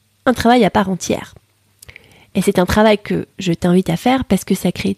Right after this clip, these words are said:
tellement de beauté dans ton quotidien qu'il serait dommage de s'en priver. Le travail, euh, consiste à intégrer dans ton coaching quotidien une entrée dans ton journal,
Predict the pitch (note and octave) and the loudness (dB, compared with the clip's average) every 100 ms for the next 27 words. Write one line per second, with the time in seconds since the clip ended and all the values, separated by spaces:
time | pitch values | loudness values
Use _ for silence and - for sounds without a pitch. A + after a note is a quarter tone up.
0 | _ C4+ C4 A#3 A3+ A3 _ - _ G3+ | _ 0 2 2 0 -2 _ -20 _ -2
1 | F#3 F#3 A#3 - G3+ F#3 F#3 - - G3+ | -2 2 0 2 2 2 -4 -6 -6 -6
2 | G#3 F#3+ G3+ C4+ - - - - - F3+ | -6 0 2 0 -6 -20 -10 -8 -4 -2
3 | E3+ F#3+ A3+ F#3+ - E3+ - F#3 B3 - | 2 2 2 0 -4 -10 -8 -2 -2 -4
4 | _ _ - - - - _ _ _ _ | _ _ -20 -20 -20 -20 _ _ _ _
5 | _ - F#3+ F#3 - G#3+ A3 G3+ F#3+ F3 | _ -4 0 0 2 4 6 6 4 2
6 | - - - E3+ - E4+ - - - - | -4 -10 -8 -8 -2 -2 -2 -12 -18 -20
7 | - _ - E3+ - _ - G#3+ G#3+ G#3+ | -20 _ -2 -2 -2 _ -2 0 2 0
8 | G#3 A3 G3 F3+ F3+ - E3+ F3+ F3 F#3+ | 2 2 2 -2 -4 -6 -6 -6 -4 -4
9 | - G#3 F#3+ F3+ F3 F3+ E3+ F3 C#4 _ | -2 -2 -2 -2 -4 -4 2 2 2 _
10 | - - - _ _ - C4+ A#3 G#3 - | -20 -20 -20 _ _ 0 4 4 2 0
11 | G3+ A#3+ F#3 E3+ E3+ E3 D3+ C#3+ A#3+ | 0 -2 -4 -4 -4 -2 -4 -4 -6